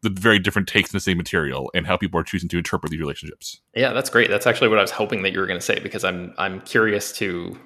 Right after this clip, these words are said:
Speaker 2: uh, like, if it, if it covered the exact same ground and did it in a very similar way, then I would think that there was, there would be no reason to read this biography. But now I'm, I'm glad to know that there is, 'cause I definitely want to, like, dive in and learn as much about Grant as possible, 'cause he's, uh, quickly becoming one of my favorite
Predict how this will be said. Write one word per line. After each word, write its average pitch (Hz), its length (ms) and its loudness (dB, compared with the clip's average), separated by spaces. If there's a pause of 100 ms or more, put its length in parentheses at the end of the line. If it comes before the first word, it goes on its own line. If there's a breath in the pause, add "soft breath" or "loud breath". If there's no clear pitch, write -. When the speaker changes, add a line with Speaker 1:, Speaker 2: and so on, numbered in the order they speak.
Speaker 2:
uh, 90 240 2
like, 127 160 2
if 117 140 0
it, 165 180 2
if - 140 0
it 143 100 0
covered 143 260 6
the 117 60 4
exact 107 380 2
same 101 240 0
ground 98 460 4
and 92 220 -2
did 98 140 0
it 95 140 2
in 95 100 -4
a - 20 -6
very 92 220 2
similar 92 380 -2
way, 90 200 0
then 82 140 -6
I 80 60 -2
would 87 120 -4
think 92 220 -6
that - 160 -6
there 90 80 -2
was, 87 160 -4 (160)
there 107 80 -2
would 92 100 -6
be 92 80 -6
no 98 120 0
reason 123 340 6
to 117 140 -4
read 113 180 0
this 110 140 2
biography. 95 560 0
But - 120 -6
now 95 180 2
I'm, 90 180 -6
I'm - 100 -12
glad 85 280 0
to - 60 -8
know 85 140 -2
that - 140 -12
there - 120 -4
is, 82 160 -4
'cause - 140 -12
I - 80 -4
definitely - 380 -8
want 85 140 -10
to, - 20 -16
like, - 180 -10
dive 82 240 2
in 82 140 -8
and - 160 -16
learn 90 240 -6
as - 120 -10
much - 160 -10
about - 300 -6
Grant - 220 -4
as - 100 -8
possible, - 360 -6
'cause - 180 -12
he's, - 240 -12
uh, - 260 -8
quickly - 300 0
becoming 123 320 2
one 110 100 0
of 107 60 2
my 104 80 -2
favorite 90 340 0